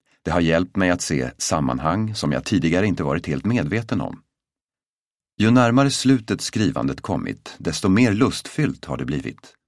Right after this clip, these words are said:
Återstår endast att be er läsare att hålla till godo.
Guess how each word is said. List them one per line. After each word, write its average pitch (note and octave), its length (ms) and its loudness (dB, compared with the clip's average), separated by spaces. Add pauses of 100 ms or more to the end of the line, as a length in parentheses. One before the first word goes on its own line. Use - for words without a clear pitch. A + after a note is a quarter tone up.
(800)
Återstår E2 500 -2
endast F#2 340 0
att G2+ 100 -4
be F2 120 -2
er F2 300 0
läsare D#2 540 0
att - 360 -4
hålla - 300 -6
till A2 140 -6
godo. - 300 -6